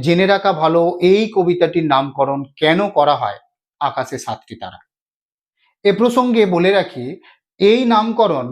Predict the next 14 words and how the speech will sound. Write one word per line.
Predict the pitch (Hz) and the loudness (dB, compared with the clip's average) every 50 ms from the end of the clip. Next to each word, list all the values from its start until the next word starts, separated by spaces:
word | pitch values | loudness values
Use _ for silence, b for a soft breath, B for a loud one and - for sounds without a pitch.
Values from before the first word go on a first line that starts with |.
| 120 - | -4 0
কবি | 175 170 170 175 143 143 | 2 2 2 2 0 0
জীবনানন্দ | 170 175 185 190 190 190 185 185 185 180 175 | 0 0 0 0 0 0 -2 -2 -2 -2 -2
করে | 170 - 156 135 131 | -2 -2 -2 -2 -2
যাননি, | 117 120 113 98 - - _ _ _ _ _ _ _ _ _ _ _ _ _ _ _ _ _ _ _ - | -2 -2 -4 -6 -8 -16 _ _ _ _ _ _ _ _ _ _ _ _ _ _ _ _ _ _ _ -2
কারণ | 156 170 175 175 170 147 | 0 2 2 0 -2 -2
রূপসী | 151 175 175 - 226 233 233 233 254 | -2 -2 0 2 2 2 2 0 0
বাংলা | 220 226 226 226 226 226 214 | 0 0 0 0 0 0 0
কাব্যগ্রন্থে | 220 185 156 156 156 165 160 160 165 160 160 160 165 156 139 123 | 0 0 0 0 0 -2 -2 -2 -2 -4 -2 -2 -2 -2 0 0
যতগুলো | 131 131 143 - 202 202 202 226 233 254 254 247 | 0 0 0 2 0 2 2 2 2 2 2 2
কবিতা | 240 226 226 202 - 208 196 | 0 -2 -2 -2 -4 -4 -4
স্থান | - - - 165 156 147 139 - | -4 -2 -2 0 0 0 -2 -2
পেয়েছে, | 131 120 117 117 - - - _ _ _ _ _ _ _ _ _ _ _ _ _ _ _ _ _ _ _ _ _ | -2 -2 -2 -4 -8 -18 -20 _ _ _ _ _ _ _ _ _ _ _ _ _ _ _ _ _ _ _ _ _
কোনোটারই | 170 170 170 180 196 185 190 190 190 196 190 | -4 -2 0 0 0 2 2 2 2 2 2
নামকরণ | 180 151 143 143 151 151 139 - 147 147 151 151 | 2 2 2 2 0 -2 -2 0 0 2 0 0